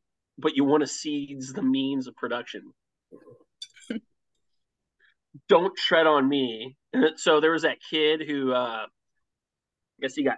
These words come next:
disciplined for wearing a, uh, a Gadsden flag on his book bag. It's making fun of that. So here you got some OnlyFans models.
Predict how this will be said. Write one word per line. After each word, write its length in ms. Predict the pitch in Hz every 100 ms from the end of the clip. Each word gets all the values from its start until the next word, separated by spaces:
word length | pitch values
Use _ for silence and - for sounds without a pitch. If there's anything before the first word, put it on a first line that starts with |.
| -
disciplined 760 | 139 - 180 - 175 170 170 160
for 480 | 139 131 127 113 107 - _
wearing 640 | 131 131 135 139 135 135 131 123
a, 340 | 117 113 110
uh, 320 | 107 104 101 - - - - _ _ -
a 40 | -
Gadsden 400 | 107 120 127 147
flag 420 | 131 139 135 135 123
on 260 | 117 117
his 480 | 113 113 107 101 -
book 160 | 156 143
bag. 420 | 151 139 135 135 143
It's 160 | -
making 220 | - - -
fun 180 | -
of 80 | -
that. 280 | - 107 101 _ _ _ _ _ _ _ _ _ _ _ _ _ _ _ _ _ _ _ _ _ _ _ _ _ _ _ _ _ _
So 120 | -
here 180 | 131 170
you 160 | 160 143
got 240 | 151 143
some 400 | - 147 131 123 -
OnlyFans 680 | 143 139 131 139 123 113 123
models. 680 | 120 113 113 120 120 -